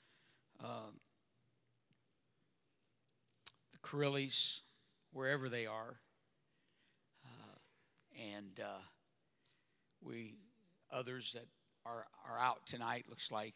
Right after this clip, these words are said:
there's quite a few possibly on vacation or whatever, but I'm thankful that you are here.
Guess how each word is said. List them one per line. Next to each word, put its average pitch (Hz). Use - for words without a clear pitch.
there's -
quite 117
a 104
few 120
possibly 110
on 113
vacation 107
or 104
whatever, 117
but -
I'm 110
thankful 123
that 110
you 131
are 110
here. 131